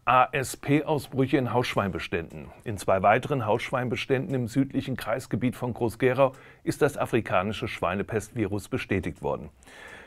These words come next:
Dem Landwirtschaftsministerium zufolge hielten die Betriebe siebzehn beziehungsweise einhundertsiebzig Schweine.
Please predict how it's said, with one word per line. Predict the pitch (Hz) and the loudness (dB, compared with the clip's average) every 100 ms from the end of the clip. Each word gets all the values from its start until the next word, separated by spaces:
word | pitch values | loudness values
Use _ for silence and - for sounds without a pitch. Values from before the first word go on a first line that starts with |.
| - | 0
Dem | 127 | 4
Landwirtschaftsministerium | 120 117 117 110 123 - 123 113 110 - 113 120 117 | 6 6 4 2 2 2 2 2 2 2 2 2 0
zufolge | 113 113 117 120 135 | -4 -2 4 4 6
hielten | 127 143 139 | 6 4 4
die | 123 | 2
Betriebe | 123 - 127 113 | 0 0 2 2
siebzehn | 95 117 - 120 113 | 2 0 2 0 2
beziehungsweise | 113 - 117 120 - 104 113 123 | 0 0 0 0 -2 -2 -2 -4
einhundertsiebzig | 104 92 95 92 95 117 - 113 | -4 -4 -2 -4 -4 -8 -8 -6
Schweine. | - 80 80 64 | 0 0 0 -6